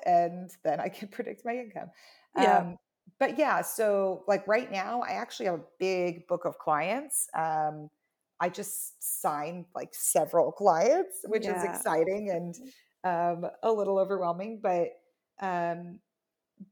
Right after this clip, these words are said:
Speaker 1: but yeah, so it's about doing your best to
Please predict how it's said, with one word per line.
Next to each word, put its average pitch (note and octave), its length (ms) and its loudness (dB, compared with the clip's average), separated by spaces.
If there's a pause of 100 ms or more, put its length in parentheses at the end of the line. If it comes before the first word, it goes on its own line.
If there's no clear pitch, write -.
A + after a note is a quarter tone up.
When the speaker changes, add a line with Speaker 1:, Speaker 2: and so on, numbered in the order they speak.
(100)
Speaker 1:
but G#3 220 2
yeah, C4 240 2
so F#3 520 -2 (960)
it's G#3+ 340 -2 (160)
about A#3+ 680 -2 (560)
doing C#4 360 -4
your A3+ 140 2
best G3 680 -4 (180)
to E3+ 560 0